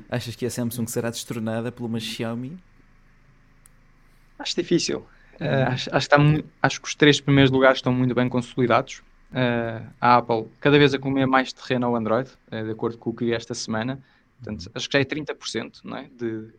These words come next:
Speaker 2: de iPhones versus Android, o que é incrível, porque quando eu comecei a, a seguir esse gráfico era só dez por cento Apple, portanto estão a comer terreno aí. Eh, nos Windows por acaso tenho que ver, mas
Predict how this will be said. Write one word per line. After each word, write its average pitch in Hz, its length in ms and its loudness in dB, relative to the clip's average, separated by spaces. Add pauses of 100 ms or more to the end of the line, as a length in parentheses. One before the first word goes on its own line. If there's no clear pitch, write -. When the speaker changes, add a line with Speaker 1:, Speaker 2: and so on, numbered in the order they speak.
Speaker 2:
de 113 220 -2
iPhones 113 480 -6
versus 110 300 -6
Android, 110 460 -2
o - 40 -20
que - 160 -4
é 120 40 4
incrível, 117 420 -2
porque - 140 -20
quando 117 140 -2
eu 117 80 0
comecei 110 480 -2
a, - 60 -10 (400)
a 123 80 0
seguir 117 280 -4
esse 117 180 -4
gráfico 113 380 0
era 107 120 -6
só 113 240 -2
dez 117 240 -2
por - 160 -18
cento 123 420 -8
Apple, 117 280 0
portanto 107 360 -12
estão 120 220 0
a 120 40 -2
comer 120 260 -4
terreno 117 300 -6
aí. 117 240 -8 (480)
Eh, 113 260 -4
nos 120 360 -2
Windows 123 320 0
por 117 80 -8
acaso 117 220 0
tenho 123 140 -4
que - 80 -10
ver, 110 200 0
mas 113 340 -6